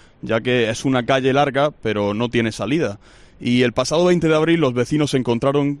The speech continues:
con un socavón que todavía sigue aquí, en pleno centro de la calle. Un agujero que la verdad que impresiona, mide más de un metro de diámetro, como decías, y vecinos como Santiago Navas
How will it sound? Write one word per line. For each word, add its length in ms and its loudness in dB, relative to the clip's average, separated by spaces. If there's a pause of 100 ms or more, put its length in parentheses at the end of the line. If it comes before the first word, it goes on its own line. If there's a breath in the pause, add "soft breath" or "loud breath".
(140)
con 160 -2
un 100 2
socavón 500 0
que 220 -2
todavía 400 -2
sigue 680 -2
aquí, 440 -4 (260 loud breath)
en 140 -4
pleno 260 0
centro 340 0
de 100 0
la 100 -2
calle. 180 0
Un 140 2
agujero 400 2
que 100 -2
la 60 2
verdad 260 0
que 100 0
impresiona, 720 0 (400 soft breath)
mide 480 2
más 340 -2
de 60 0
un 140 4
metro 260 0
de 100 0
diámetro, 400 -2
como 200 -2
decías, 420 0 (340 soft breath)
y 120 -6
vecinos 560 0
como 420 0
Santiago 560 0
Navas 380 0